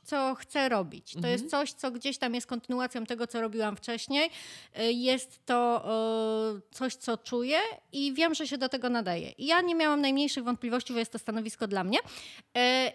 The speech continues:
Speaker 1: i musiałam jeszcze tylko do tego przekonać komisję, ale ponieważ sama nie miałam najmniejszych wątpliwości, to myślę, że właśnie, e,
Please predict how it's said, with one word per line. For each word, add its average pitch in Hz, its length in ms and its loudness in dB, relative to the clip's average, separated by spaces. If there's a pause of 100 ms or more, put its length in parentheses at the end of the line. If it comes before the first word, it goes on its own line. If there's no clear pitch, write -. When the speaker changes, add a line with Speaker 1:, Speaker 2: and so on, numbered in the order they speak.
Speaker 1:
i 320 200 0
musiałam 311 420 0
jeszcze 302 220 -6
tylko - 320 -8
do 247 100 -10
tego 247 220 -6
przekonać 254 460 -6
komisję, 277 520 -2
ale 262 200 -2
ponieważ 262 420 -4
sama 277 260 -4
nie 254 120 -2
miałam 254 220 -2
najmniejszych 247 440 -4
wątpliwości, 247 680 -6
to 254 120 -6
myślę, 254 300 -6
że 254 120 -6
właśnie, 247 440 -4 (200)
e, 233 720 -2